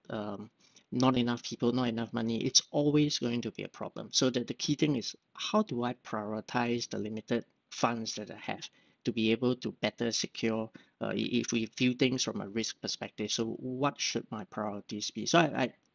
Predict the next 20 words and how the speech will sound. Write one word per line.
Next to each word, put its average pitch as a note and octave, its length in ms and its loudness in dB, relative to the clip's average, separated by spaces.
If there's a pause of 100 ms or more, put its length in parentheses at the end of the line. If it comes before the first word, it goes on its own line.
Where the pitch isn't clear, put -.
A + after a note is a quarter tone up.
(120)
absolutely C#3+ 720 4
echo, A#2+ 420 -2 (400)
you A2+ 60 0
know, A2 100 0
what A2 180 0
has G2+ 160 -2
been G2 160 -8
said, A2+ 300 4 (180)
same B2 300 4
things B2 360 0
that G#2+ 140 -2
we G2 60 -6
have G2+ 100 -10
been A2 160 -8
seeing G#2+ 320 -2
here G#2+ 180 -8
in G#2+ 120 -12
Singapore - 500 -8
as - 160 -6
well. - 200 -12